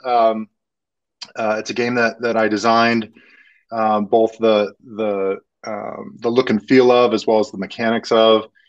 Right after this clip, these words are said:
Um, but its main goal and main purpose,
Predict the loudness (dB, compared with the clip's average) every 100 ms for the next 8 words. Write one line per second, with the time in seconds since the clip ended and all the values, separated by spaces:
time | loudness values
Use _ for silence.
0 | _ _ _ -4 -2 -2 -4 0 0 0
1 | -2 -2 -2 0 0 0 -2 0 2 6
2 | 6 4 0 -4 -6 -6 -4 -4 -4 -6
3 | -10